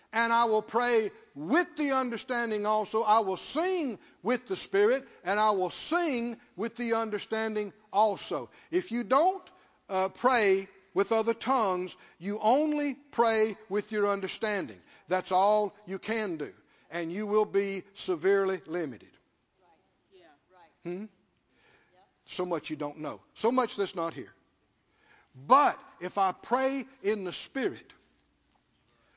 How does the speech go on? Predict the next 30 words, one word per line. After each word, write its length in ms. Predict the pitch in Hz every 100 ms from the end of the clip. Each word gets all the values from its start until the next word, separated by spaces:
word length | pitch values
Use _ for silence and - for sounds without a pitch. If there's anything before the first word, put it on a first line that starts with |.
| _
I 140 | 151 185
can 120 | 151
pray 180 | 165 185
about 240 | 170 160
things 260 | - 185 156
I 60 |
never 180 | 165 151
thought 260 | - 156 131
about. 200 | 110 101 - _ _ _ _ _ _ _ - -
I 180 | - 208
can, 240 | - 180 135 - - -
I 140 | 208
can 240 | - 175
pray 400 | 156 196 208 208 - - - 175 165
with, 280 | 190 - -
with 200 | 180 165 _
spiritual 600 | - - 254 233 - 190
utterance 440 | 196 165 - - - - _
from 220 | - 180
the 80 | 165
Holy 320 | 147 202 160
Spirit, 340 | - - 156 - - - -
praying 520 | 233 269 247 214 196
out 380 | 214 233 208 - - -
mys-, 380 | 180 240 247
things 340 | - 240 285 220
that 120 | 233
are 160 | 196 170
a 40 |
mystery 760 | 160 202 339 - - 202 190